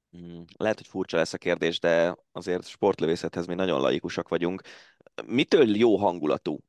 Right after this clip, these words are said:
egy verseny? Eh, mert hogy a csarnokban azért, amikor lőttök, akkor nagyjából csendben kell lenni, vagy olyan nagyon nagy zaj nincsen. Eh, mesélj már egy kicsit erről, légy szíves, hogy hogy néz ki egy jó hangulatú sportlövő verseny?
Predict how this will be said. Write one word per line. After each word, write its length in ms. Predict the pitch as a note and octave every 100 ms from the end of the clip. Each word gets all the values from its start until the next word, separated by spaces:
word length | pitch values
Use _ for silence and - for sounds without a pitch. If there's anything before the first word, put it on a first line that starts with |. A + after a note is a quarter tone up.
| _
egy 180 | F2+ F2+
verseny? 640 | F#2 - - G2 G2+ F#2 - _ _
Eh, 440 | A1 F2+ F2+ F2
mert 280 | F2+ F#2+ F#2+
hogy 100 | G2
a 40 | F#2
csarnokban 540 | A2 G2 G2+ F#2 G2
azért, 220 | F#2+ F#2+
amikor 360 | G2 G2+ G2+ F#2+
lőttök, 380 | F#2 F2+ G#2 F2+
akkor 400 | - F#2 F2 - _ _ - _ _ _
nagyjából 520 | F#2 F2 F2+ F2 F2
csendben 400 | - G2 F2+ E2
kell 160 | E2 E2
lenni, 180 | E2 D#2+
vagy 180 | E2
olyan 120 | E2+ F2
nagyon 260 | E2+ E2+
nagy 180 | E2+ E2+
zaj 220 | E2+ E2
nincsen. 640 | F2 F2+ D#2+ D#2 C#2 E2+ - _ _ _
Eh, 160 | D#2+ E2+
mesélj 320 | A#2 - D#2
már 140 | C#2+
egy 80 | D#2
kicsit 300 | - E2+ E2
erről, 240 | D#2 D2 D2+
légy 160 | E2+
szíves, 220 | - F2
hogy 100 | F2+
hogy 180 | - G#2+
néz 220 | D#2 C#2
ki 140 | - D#2+
egy 160 | D#2+
jó 200 | F2+ D2
hangulatú 440 | E2+ D2+ D#2+ D#2 E2+
sportlövő 560 | - D2+ C#2+ E2+ D2
verseny? 460 | D2+ D2+ - F2